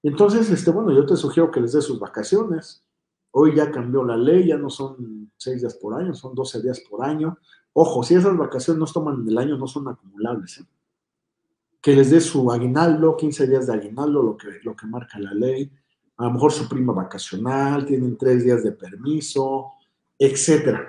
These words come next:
Y, y ahí tú puedes, eh, no jugar con la mente de tus trabajadores, pero sí hacerles saber que son importantes para ti,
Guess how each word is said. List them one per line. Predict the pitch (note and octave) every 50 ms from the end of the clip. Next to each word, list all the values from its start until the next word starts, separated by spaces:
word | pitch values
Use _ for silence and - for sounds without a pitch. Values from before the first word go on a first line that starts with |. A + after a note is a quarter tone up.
| - - -
Y, | D#3 D#3+ D#3 - D3+
y | F#3
ahí | A3 - -
tú | - - - -
puedes, | B3 A3+ G#3+ A3 A3 - - - - - -
eh, | C#3+ C#3 C#3 C3+ C3+
no | D3+ F3 G#3 B3+
jugar | D#4+ E4 - - C#4 G#3+ - C#3+ E3 F#3 F#3 -
con | F3+ E3
la | C3+ A#2
mente | B2 B2+ D3 E3 - F3 D3
de | A#2+
tus | A2 - _ - -
trabajadores, | A2+ A2 A2 G#2+ - A2+ A#2+ A#2+ A2+ - _
pero | C3 B2+ B2+ B2+
sí | - - G3
hacerles | G#3 G3 - - F3 F#3 F#3+ -
saber | - C#3+ B2+ D3 D3
que | - -
son | - - C#3+ D3
importantes | D3+ D3+ - B2 A#2 - - B2 B2 - _
para | - A#2 A#2 A#2 A#2
ti, | - F3+ F3